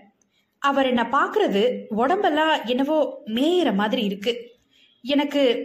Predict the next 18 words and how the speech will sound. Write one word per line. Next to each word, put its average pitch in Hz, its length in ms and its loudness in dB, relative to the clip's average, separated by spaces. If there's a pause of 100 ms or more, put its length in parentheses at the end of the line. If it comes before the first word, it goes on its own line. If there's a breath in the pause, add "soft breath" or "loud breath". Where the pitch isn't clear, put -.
(180)
அவர் 262 240 0
மனசுல 330 420 2
எத்தனை 285 380 0
அசிங்கங்கள் 294 560 2
ஆடிண்டு 240 360 2
இருக்குன்னு 247 560 -2 (340 loud breath)
எனக்கு 247 280 -4
புரியுறது. 208 680 -2 (440)
அவர் 208 540 -2
இழிச்சுண்டே 247 640 0
சொல்றார், 202 440 -2 (1300)
"நீ 226 580 0
ரொம்ப 277 580 0
மாறி 220 400 0
போயிட்ட, 202 360 -2 (560)
உடம்பெல்லாம் 285 1200 0
பெருசா 254 560 -2
எடுத்து." - 640 -4